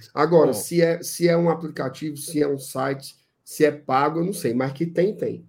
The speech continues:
Speaker 1: É porque eu desconheço,
Speaker 2: Porque,
Speaker 1: mas tem.
Speaker 2: porque é o seguinte: uma fonte de informação hoje é isso, né?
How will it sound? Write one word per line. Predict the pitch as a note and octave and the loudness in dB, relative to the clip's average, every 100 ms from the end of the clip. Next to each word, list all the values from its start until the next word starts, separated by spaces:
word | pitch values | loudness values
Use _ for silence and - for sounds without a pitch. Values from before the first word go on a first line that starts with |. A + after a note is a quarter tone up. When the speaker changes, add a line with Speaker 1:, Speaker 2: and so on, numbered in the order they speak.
| _ _ _ _ _ _ _ | _ _ _ _ _ _ _
Speaker 1:
É | A#2+ | -12
porque | - E3 | -4 -2
eu | |
desconheço, | E3+ E3+ G#3+ F#3 - | 0 0 2 2 0
Speaker 2:
Porque, | - E3 F3 | -4 0 0
Speaker 1:
mas | D3+ D3 | -2 -10
tem. | A#2+ A2 | -12 -6
Speaker 2:
porque | C#3 F3 - | 0 0 2
é | |
o | F#3+ | -2
seguinte: | B3 F#3+ C#3+ - | -2 -4 -6 -4
uma | F#3+ A#3 | -2 -2
fonte | - F#3+ D4 - | -2 -4 -4 -4
de | |
informação | A3 F#3+ F#3 F3 D3+ D#3+ | -6 -2 -2 -2 -6 -4
hoje | C3 G#3 G#3 | 0 0 0
é | A3+ | -2
isso, | D#4+ G3 - | -2 -6 -10
né? | F3+ | -14